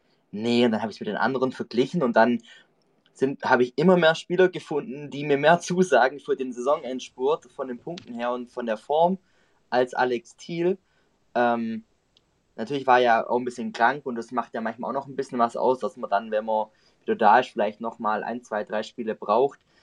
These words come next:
Er kann mich jetzt strafen, indem er jetzt morgen sofort, was weiß ich, fünfunddreißig Punkte macht. Aber von den letzten Spielen, anhand denen finde ich aktuell andere im Form hoch. Und wenn man eben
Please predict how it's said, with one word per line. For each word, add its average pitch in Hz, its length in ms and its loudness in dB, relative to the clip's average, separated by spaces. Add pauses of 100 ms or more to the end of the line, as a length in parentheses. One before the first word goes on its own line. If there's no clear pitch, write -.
(260)
Er 104 100 -4
kann - 180 2
mich 156 120 -2
jetzt - 280 -4
strafen, 135 480 4
indem 127 360 -4
er 131 60 -4
jetzt 131 220 -6
morgen 131 300 -8
sofort, 131 460 -6
was 123 240 -4
weiß 120 140 -8
ich, 139 300 -12
fünfunddreißig 127 520 -4
Punkte 160 260 -4
macht. 165 240 0 (640)
Aber 131 600 2
von 135 200 -8
den 127 100 -8
letzten 139 360 -6
Spielen, 151 680 -6
anhand 127 500 -6
denen 139 360 -8 (260)
finde 135 160 -6
ich 120 60 -10 (380)
aktuell 127 580 2
andere 135 360 -2
im 120 140 -2
Form 139 440 0
hoch. 160 300 -6 (540)
Und 127 240 0
wenn 127 160 4
man 127 140 0
eben 123 380 2